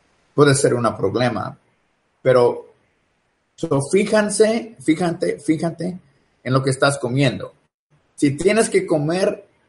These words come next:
come algo que es bueno para tu salud, pero fíjate más mejor, más en esos momentos, fíjate en dónde están tus pensamientos. Ponte consciente,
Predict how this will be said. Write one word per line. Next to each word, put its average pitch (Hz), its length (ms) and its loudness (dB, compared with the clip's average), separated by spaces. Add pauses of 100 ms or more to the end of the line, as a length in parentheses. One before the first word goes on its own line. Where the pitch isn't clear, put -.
(260)
come 175 260 2
algo 147 280 0
que 117 240 0
es 123 120 -4
bueno 127 180 -2
para 117 140 -8
tu - 80 -16
salud, 147 400 0 (1080)
pero 151 220 4
fíjate 185 480 2
más 151 260 -2
mejor, 151 500 -2
más 143 560 -4 (1120)
en 131 160 2
esos 170 240 0
momentos, 151 640 -2
fíjate 151 400 0
en 127 60 -4
dónde 131 200 -2
están 127 260 -4
tus 131 160 -6
pensamientos. 113 920 -8 (420)
Ponte 175 440 0
consciente, 143 800 -6